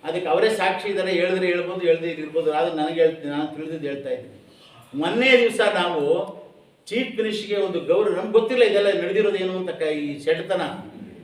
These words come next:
ಆರ ಕೊಡ್ಬೇಕು ಅಂತ ಹೇಳ್ಬಿಟ್ಟು ಗೋಪಿ ಅವರು, ಅಮರ್ ಅವರು, ವಿಜಯ್ ಕುಮಾರ್ ನಾವೆಲ್ಲ ಹೋದ್ರೆ ಚೀಫ್ ಮಿನಿಸ್ಟರ್ ಅಷ್ಟೊಂದು ಚೆನ್ನಾಗಿದ್ದರು, ಸಿಡಿದೆದ್ದು ಬಿಟ್ರು. "ಏನ್ರಿ ನೀವು, ನೀ ಯಡಿಯೂರಪ್ಪ ಸೇರ್ಕೊಂಡು ನನ್ನ ಜೈಲ್ಗೆ ಹಾಕಿ ಅಂತ ಹೇಳ್ತಿದ್ರಂತೆ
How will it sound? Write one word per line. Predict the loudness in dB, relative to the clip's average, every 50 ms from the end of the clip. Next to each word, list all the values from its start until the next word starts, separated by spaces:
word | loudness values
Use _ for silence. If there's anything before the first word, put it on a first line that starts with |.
| -20 -20 -20 -20 -20 -20 -20 -20 -10 -2
ಆರ | 2 4 6 6 6 6
ಕೊಡ್ಬೇಕು | 4 4 4 4 2 2 2 0
ಅಂತ | -2 -4 -2 -2
ಹೇಳ್ಬಿಟ್ಟು | -2 -2 -4 -6 -4 -2 -2 0 0 0 -2 -4 -6
ಗೋಪಿ | -4 -4 -4 -4 -2 0 0
ಅವರು, | 0 0 0 -2
ಅಮರ್ | -4 -6 -4 -4 -4 -4 -4 -2 0 2
ಅವರು, | 2 2 2 0 -2 -4 -4 -8 -12 -12 -14 -18 -18 -20 -20 -20 -18 -16
ವಿಜಯ್ | -14 -4 2 4 4 4 4 2
ಕುಮಾರ್ | 0 -2 -2 -2
ನಾವೆಲ್ಲ | -2 0 0 2 2 2
ಹೋದ್ರೆ | 2 4 2 2 2 2 2 2 2 -2 -4 -6 -8 -12 -14 -16 -20 -20 -20 -20 -20 _ _ -4
ಚೀಫ್ | -2 0 0 0 -2 -6 -6
ಮಿನಿಸ್ಟರ್ | -4 -4 -4 -4 -4 -2 -2
ಅಷ್ಟೊಂದು | -2 -2 -2 -4 -2 -2 -2 -2 -2
ಚೆನ್ನಾಗಿದ್ದರು, | -2 -4 -4 -2 0 0 0 0 0 0 0 -2 -4
ಸಿಡಿದೆದ್ದು | -4 -2 -2 0 4 6 6 6 6 2 -2
ಬಿಟ್ರು. | -4 -6 -8 -12 -16 -18 -20 -20 -20 -20 _ _ _ _ _ _ _ _ _ _ _ _ -20 -20 -20 -20 -20 _ _ _ _ _ _ _ _ _ -20 -20 _ -8
"ಏನ್ರಿ | -6 -4 -4 -2 0 2 2 2 0 -4 -8 -12 -16 -18 -20 -20 -18 _ -6
ನೀವು, | -4 -4 -2 -2
ನೀ | -4 -4
ಯಡಿಯೂರಪ್ಪ | -4 -2 2 2 4 4 4 4 2 0 -2 -4
ಸೇರ್ಕೊಂಡು | -4 -4 -6 -4 -4 -4 -4 -4 -4 -4 -4
ನನ್ನ | -4 -4 -4
ಜೈಲ್ಗೆ | -2 0 2 2 2 2
ಹಾಕಿ | 0 0 -2 -4
ಅಂತ | 0 2 2
ಹೇಳ್ತಿದ್ರಂತೆ | 2 2 0 -4 -6 -6 -6 -2 0 0